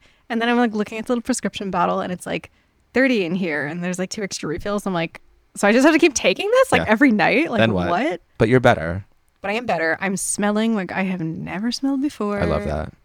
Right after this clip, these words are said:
Speaker 1: Possibly even better, but that might just be my imagination.
Speaker 2: Sure, sure.
Speaker 1: Part of me is like, "Was my sense of smell always this sensitive? Like,
Speaker 2: Yeah.
Speaker 1: damn."
Speaker 2: Wow.
Speaker 1: Or is it just that I haven't smelled in two weeks, so everything is, like, vibrant
Speaker 2: You're
Speaker 1: now?
Speaker 2: superhuman now.
Speaker 1: I am. Maybe that's the trait, yeah.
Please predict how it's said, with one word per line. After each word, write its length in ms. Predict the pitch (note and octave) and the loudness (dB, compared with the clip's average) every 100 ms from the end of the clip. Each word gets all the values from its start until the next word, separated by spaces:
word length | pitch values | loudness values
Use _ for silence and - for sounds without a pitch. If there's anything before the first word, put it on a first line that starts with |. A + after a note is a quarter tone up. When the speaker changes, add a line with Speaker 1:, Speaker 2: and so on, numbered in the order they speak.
| _ | _
Speaker 1:
Possibly 460 | - - F3 A3+ B3+ | -6 -4 -4 -4 -2
even 180 | C4+ C#4+ | 0 0
better, 320 | G#3+ F3+ G3 | 2 0 0
but 140 | F3+ E3+ | -2 -6
that 120 | - | -6
might 240 | E3 F#3 | -6 -6
just 160 | F#3 F#3 | -8 -10
be 80 | G3 | -8
my 140 | F#3+ | -6
imagination. 580 | F#3 F#3 F3+ D#3+ - G2 | -6 -6 -10 -12 -12 -10
Speaker 2:
Sure, 320 | - D2+ - - - - _ | -4 -2 -4 -10 -20 -20 _
sure. 320 | - - - - | -14 -10 -10 -4
Speaker 1:
Part 160 | G#3+ | 0
of 60 | G#3 | 2
me 40 | G#3+ | 0
is 80 | G3 | -2
like, 140 | F3+ _ _ _ | -8 _ _ _
"Was 140 | E3 G3+ | -10 -4
my 80 | |
sense 240 | C#4 A4+ - | -4 -4 -8
of 60 | |
smell 220 | - E4+ - | -2 0 0
always 240 | D3+ E3+ G#3 | -6 -4 -4
this 120 | A#3+ | -4
sensitive? 520 | - E3+ B3 E4+ D#4 | -4 -4 -4 -6 -10
Like, 120 | - | -6
Speaker 2:
Yeah. 80 | - E3+ | -2 -2
Speaker 1:
damn." 300 | A3+ - G3+ _ _ - | -4 -8 -14 _ _ -8
Speaker 2:
Wow. 240 | - - - | -6 -6 -2
Speaker 1:
Or 100 | G#3 | 0
is 80 | |
it 80 | G#3 | 0
just 160 | G3+ - | -2 -4
that 220 | G3+ - - | -4 -6 -8
I 80 | F#3+ | -6
haven't 300 | G3 F#3 G#3+ | -4 -4 -4
smelled 240 | - A#3+ | -6 -2
in 100 | C4 | -2
two 160 | A#3 B3+ | 0 0
weeks, 280 | C4 C4+ - | -2 -4 -4
so 80 | F#3+ | -4
everything 420 | A3+ F#3+ F3+ F3 | -4 -6 -10 -8
is, 120 | F3 | -8
like, 360 | E3+ - - - _ _ _ _ _ _ | -8 -10 -16 -20 _ _ _ _ _ _
vibrant 600 | F3 F3 E3 D#3 A#2 - G#2+ | -8 -6 -4 -6 -10 -10 -6
Speaker 2:
You're 120 | G#2 | -4
Speaker 1:
now? 60 | - | -4
Speaker 2:
superhuman 440 | A2+ G#2+ A2+ G2 | -6 -6 -6 -8
now. 260 | E2 E2 F2+ _ - | -8 -8 -10 _ -12
Speaker 1:
I 100 | F#3+ | -10
am. 280 | A1 G#3 G#3 - | -10 -12 -16 -10
Maybe 220 | G#3 A#3 | -4 0
that's 380 | A#3+ A#3 - - _ | 2 0 -2 -10 _
the 80 | F#3+ | -10
trait, 260 | - - | -8 -10
yeah. 240 | F#3+ F3+ | -10 -10